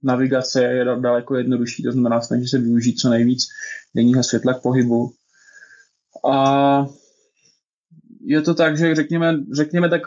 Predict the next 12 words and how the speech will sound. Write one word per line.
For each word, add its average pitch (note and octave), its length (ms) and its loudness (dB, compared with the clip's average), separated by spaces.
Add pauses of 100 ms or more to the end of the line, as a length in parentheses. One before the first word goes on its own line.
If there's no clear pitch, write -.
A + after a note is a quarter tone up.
(140)
kolem E3+ 180 0
šedesáti D#3+ 600 -2
hodin C#3 300 -2
je B2+ 60 -4
taková C3 340 -4
nějaká C3 320 -2
hranice, B2 520 0
že B2+ 140 0 (300)
do B2+ 60 -4
šedesáti C#3+ 540 0
hodin B2+ 300 -2
se B2+ 60 -6